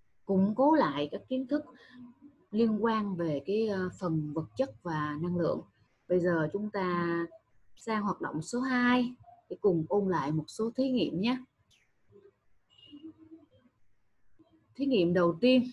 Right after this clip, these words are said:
Cho hình dưới đây,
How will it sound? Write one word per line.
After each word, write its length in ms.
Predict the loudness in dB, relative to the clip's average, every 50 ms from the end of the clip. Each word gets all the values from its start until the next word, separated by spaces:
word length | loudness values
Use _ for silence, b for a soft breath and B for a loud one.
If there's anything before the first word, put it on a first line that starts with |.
| -12 -18 _ -20 -18 -18 -18 -18 -20 _ _ _ _ _ _ _ _ _ _ -20 -20 -20 -20 -20 -20 -20 -20 _ -20 -20 _ _ _ _ _ _ _ _ _ _ _ _ _ _ _ _ _ _ _ -20 -20 _ _ _ _ _ _ _ -20 -20 -20 -20 -20 -20 -20 -20 -20 _ _ _ _ _ -20 -20 -20 -20 _ _ _ _ _ _ _ _ _ -4
Cho 120 | 0 2 4
hình 220 | 4 4 2 2
dưới 100 | 4 4
đây, 340 | 6 6 6 6 4 2 -2